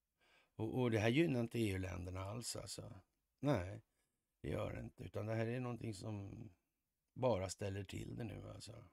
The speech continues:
Mm. Det är lite konstigt alltså.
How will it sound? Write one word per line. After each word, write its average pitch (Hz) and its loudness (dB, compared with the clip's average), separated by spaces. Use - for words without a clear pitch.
Mm. 95 2
Det 117 4
är 92 2
lite 101 -4
konstigt 113 -2
alltså. 117 -10